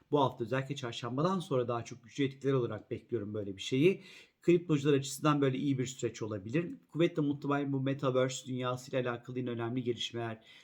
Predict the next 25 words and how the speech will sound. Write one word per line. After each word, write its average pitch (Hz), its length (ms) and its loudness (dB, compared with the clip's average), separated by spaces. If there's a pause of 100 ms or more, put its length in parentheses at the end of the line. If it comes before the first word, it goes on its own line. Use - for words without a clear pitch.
(160)
açıklamalar 139 520 2
olacaktır. 120 520 -2
Ekonomik 180 460 -2
anlamdaki 151 540 2
zaten 165 300 0
hani 131 140 0
ekleri, 123 640 0 (400)
e, 123 380 6
başımızda 135 480 2
yaşıyoruz 117 500 2
arkadaşlar 107 600 -4
ama 117 340 0 (320)
en 240 200 8
nihayetinde 151 360 6
Satürn 156 320 -2
Uranüs 165 440 2
bir 175 60 -4
şekilde 143 400 -2
eski 175 400 -4
ile 160 80 4
yeni 151 200 6
arasındaki 156 400 -4
çatışmaya 143 500 -2
işaret 110 380 -4
etmekte. 107 540 -4